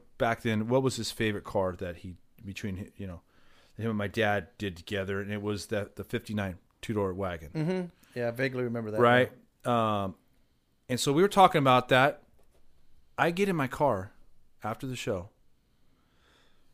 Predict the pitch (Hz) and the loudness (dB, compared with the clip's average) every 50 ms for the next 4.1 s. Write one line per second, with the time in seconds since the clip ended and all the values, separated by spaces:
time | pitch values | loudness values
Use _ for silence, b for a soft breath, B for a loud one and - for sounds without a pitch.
0 | _ _ - 135 123 120 117 113 110 117 117 - _ _ _ _ _ _ _ _ | _ _ -6 -2 0 2 2 2 0 -2 -4 -10 _ _ _ _ _ _ _ _
1 | _ _ _ _ _ _ _ - 120 120 127 127 143 143 147 143 139 131 123 123 | _ _ _ _ _ _ _ -4 -2 -2 -2 0 0 0 2 2 2 2 2 2
2 | 123 120 117 117 117 117 - - - - 117 117 110 107 - 123 117 - 117 113 | 2 2 2 0 -2 -4 -10 -16 -12 -10 -4 -4 -4 -4 -2 -6 -4 -4 -6 -8
3 | 113 110 104 98 95 _ _ _ - - 104 101 104 - - 104 95 92 95 98 | -6 -8 -8 -8 -10 _ _ _ -8 -8 -8 -8 -10 -8 -8 -6 -6 -6 -8 -10
4 | 92 | -14